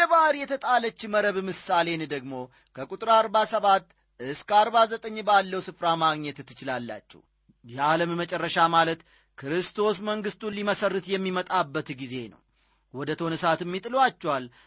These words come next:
በዚያ ልቅሶና ጥርስ ማፏጨት ይሆናል ይላል ቁጥር ሀምሳ። በሳይንስ መጻሕፍቶች ውስጥ ሳይንስ ስለ ብዙ ነገሮች እርግጠኛ እንዳልሆነ ተጽፎ እናነባለን። የጀርሞች ግጭት ስለሚያመጣው ነገር እርግጠኛ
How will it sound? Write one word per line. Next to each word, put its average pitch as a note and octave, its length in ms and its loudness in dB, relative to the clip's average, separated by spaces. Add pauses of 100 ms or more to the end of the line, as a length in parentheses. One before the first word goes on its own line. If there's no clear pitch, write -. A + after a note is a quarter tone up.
(180)
በዚያ C3+ 380 -2
ልቅሶና F#3+ 640 -4
ጥርስ F#3+ 280 -12
ማፏጨት F#3 540 -2
ይሆናል D3+ 380 -2
ይላል A#2 240 -12 (300)
ቁጥር G3 240 -2
ሀምሳ። C#3+ 300 2 (640)
በሳይንስ D#3+ 680 -2
መጻሕፍቶች D#3+ 720 0
ውስጥ D#3+ 200 -8 (480)
ሳይንስ G#3+ 600 4 (380)
ስለ D3 240 -6
ብዙ A#3 220 -8
ነገሮች B3+ 540 4
እርግጠኛ B3 460 -6 (120)
እንዳልሆነ A3 680 2
ተጽፎ G3+ 400 -6
እናነባለን። C#3 1000 -2 (340)
የጀርሞች E3+ 560 -2
ግጭት F#3+ 360 -8
ስለሚያመጣው G#3 760 0
ነገር G#3 260 -2
እርግጠኛ G3+ 520 -6